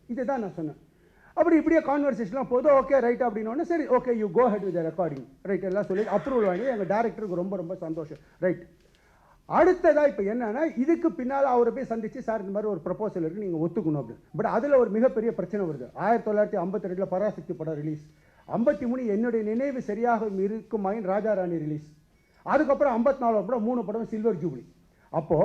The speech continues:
வானொலி நாடகங்களுக்கு ஈ-, சி-, திரைப்படங்கள், மேடை நாடகங்களுக்கு ஈடு இணையாக வானொலி நாடகங்கள் பேசப்பட்ட காலம். அப்போ மேஜர் சுந்தரராஜன், மனோரமா, இவங்க எல்லாருமே வந்து, என் டி ஆர்,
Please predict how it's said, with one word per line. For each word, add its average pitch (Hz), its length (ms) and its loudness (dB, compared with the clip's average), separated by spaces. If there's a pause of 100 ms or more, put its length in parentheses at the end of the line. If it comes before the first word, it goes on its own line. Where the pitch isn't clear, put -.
(480)
வானொலி 302 540 4 (120)
நாடகங்களுக்கு 254 760 0 (220)
ஈ-, 254 120 -4 (600)
சி-, 202 140 -2 (120)
திரைப்படங்கள், 254 600 2 (120)
மேடை 247 260 4 (140)
நாடகங்களுக்கு 233 640 -2 (180)
ஈடு 277 220 -4
இணையாக 220 500 -4 (140)
வானொலி 269 380 2 (120)
நாடகங்கள் 226 540 0
பேசப்பட்ட 240 420 0
காலம். 165 320 -4 (580)
அப்போ 175 220 -4
மேஜர் 202 400 -2
சுந்தரராஜன், 165 560 -6 (600)
மனோரமா, 185 580 -2 (340)
இவங்க 214 260 -2 (100)
எல்லாருமே 269 540 -2
வந்து, 269 160 -6 (880)
என் 233 140 -2
டி 277 120 -2 (160)
ஆர், 247 140 0